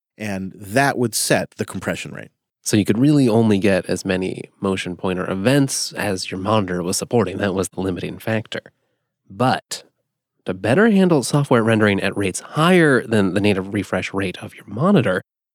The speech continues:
Speaker 2: gnome forty-two is changing things up for the better.
Speaker 1: Yeah, especially depending on your application, Wes. So what is changed now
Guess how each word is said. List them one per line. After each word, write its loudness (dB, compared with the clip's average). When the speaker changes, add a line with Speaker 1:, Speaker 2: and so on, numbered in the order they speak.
Speaker 2:
gnome 0
forty-two 2
is -8
changing 0
things -2
up 0
for -12
the -6
better. -4
Speaker 1:
Yeah, 2
especially 0
depending 2
on 0
your 0
application, -2
Wes. -10
So -2
what 4
is 2
changed 2
now -2